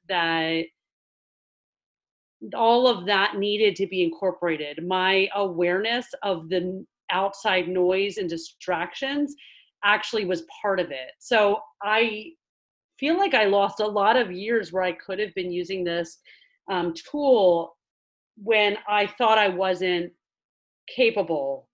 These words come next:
of doing what everybody else does, because I never came out of a meditation and could describe my future self or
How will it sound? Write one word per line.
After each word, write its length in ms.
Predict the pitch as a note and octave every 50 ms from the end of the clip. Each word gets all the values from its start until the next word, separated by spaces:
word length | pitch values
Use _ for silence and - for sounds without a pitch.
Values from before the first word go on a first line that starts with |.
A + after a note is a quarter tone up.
| _
of 420 | - G3 F3+ F3 E3+ E3 D#3+ E3 - _ _ _ _ _ _ _ _ _ _ _ _ _ _ F#3 E3
doing 280 | G#3 A3+ A3 A3+ G#3+
what 80 | G#3 G3+
everybody 300 | G3 F#3 F#3 F3+ F3+ F#3
else 180 | F#3 F3+ E3+
does, 240 | - - F3+ D#3 D3+
because 220 | - F#3 F3 F#3 F#3+
I 80 | G3
never 260 | G3 G3+ G3+ F#3+ G3+
came 220 | F#3+ - G3+ G#3 F#3+
out 80 | F#3
of 80 | F#3 E3
a 40 | E3+
meditation 680 | F3+ F3+ F3 F3 E3 E3 F#3+ F#3+ F3+ F3+ - - F3 D#3+
and 100 | D#3 D#3+
could 120 | F#3 E3
describe 420 | F3 E3+ - - - F#3 F3 F3 D#3
my 140 | E3+ E3
future 320 | E3 - F#3 E3+ E3 E3+ E3
self 360 | E3 - F#3 D#3 D#3 D3+ - _
or 320 | - G3 G3 F#3+ F#3+ F3+